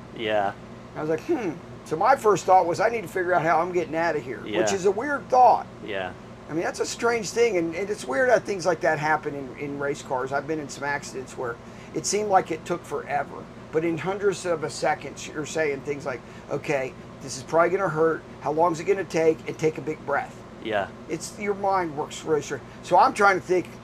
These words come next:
Speaker 2: "I gotta get out of here." Well, what had happened was when I came off the road and back on, it was so abrupt, it knocked the hose off from the filler.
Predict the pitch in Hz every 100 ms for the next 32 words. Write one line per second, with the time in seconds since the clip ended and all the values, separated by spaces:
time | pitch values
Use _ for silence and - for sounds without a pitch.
0 | - - 196 220 175 170 180 175 160 135
1 | - 180 190 208 202 190 196 190 190 165
2 | 160 135 165 160 156 180 180 180 - 170
3 | 165 160 151 151 143 160 165 135 131 -
4 | 160 135 135 160 151 - - - - 143
5 | 151 185 190 - 151 165 196 185 151 139
6 | 131 - 139 127 - 180 170 117